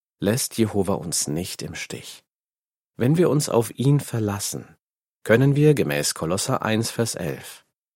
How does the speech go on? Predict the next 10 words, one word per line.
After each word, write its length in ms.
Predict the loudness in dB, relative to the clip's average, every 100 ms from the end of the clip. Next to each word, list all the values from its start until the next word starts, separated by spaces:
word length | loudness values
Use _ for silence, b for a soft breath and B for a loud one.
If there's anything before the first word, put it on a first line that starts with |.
| -10
mit 280 | -10 -8 -8
Geduld 680 | -4 2 4 4 0 -8 -4
und 180 | -4 -4
Freude 580 | -4 -4 -4 -6 -12 -18 _ _ _
völlig 680 | -18 -2 0 2 -2 -6 -16 _
ausharren. 560 | -6 -6 -6 -8 -12 -18 _ _ _ _ _ _ _ _ _ _ _ _ _ _ _ _ _ _ _
Wie 220 | -2 0
würdest 320 | 2 0 -2 -2
du 60 |
antworten? 640 | -2 -4 -8 -14 -16 -20